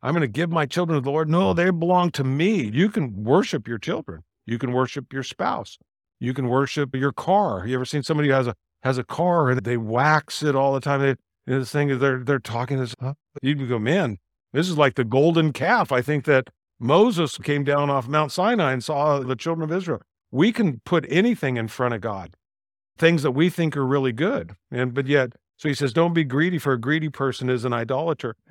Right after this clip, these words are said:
And like I've told you, there is, idolatry is just as rampant, if not more so today than it ever was in the Old Testament, okay? It says, "And worshiping the things of this world." And so we found in verse three, we were told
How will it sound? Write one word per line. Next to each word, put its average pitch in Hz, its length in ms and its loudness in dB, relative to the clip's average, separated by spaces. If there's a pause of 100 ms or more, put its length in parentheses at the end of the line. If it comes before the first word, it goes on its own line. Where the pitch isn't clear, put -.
And 135 100 0
like 139 140 4
I've 139 100 -2
told 156 220 0
you, 110 160 -2 (240)
there 143 260 2
is, 120 240 -2
idolatry 143 760 2 (380)
is 117 320 -6
just 165 320 2
as 117 160 -4
rampant, 135 460 0
if 113 100 -4
not 127 240 0
more 139 300 2
so 156 240 0
today 127 400 0
than 127 160 0
it 107 160 -4
ever 151 200 0
was 110 380 -4 (280)
in 120 120 -2
the 117 120 0
Old 110 280 -4
Testament, - 580 -12 (120)
okay? 107 280 -8 (520)
It 120 120 -6
says, 127 280 0 (300)
"And 117 220 -2
worshiping 143 480 0
the 120 100 0
things 143 400 -2
of 123 80 0
this 113 220 -4
world." 104 460 -6 (1120)
And 117 140 -4
so 135 120 2
we 123 180 -2
found 131 320 0
in 107 60 -6
verse 120 220 -4
three, 135 220 -2
we 120 140 -2
were 101 80 -6
told 120 340 -6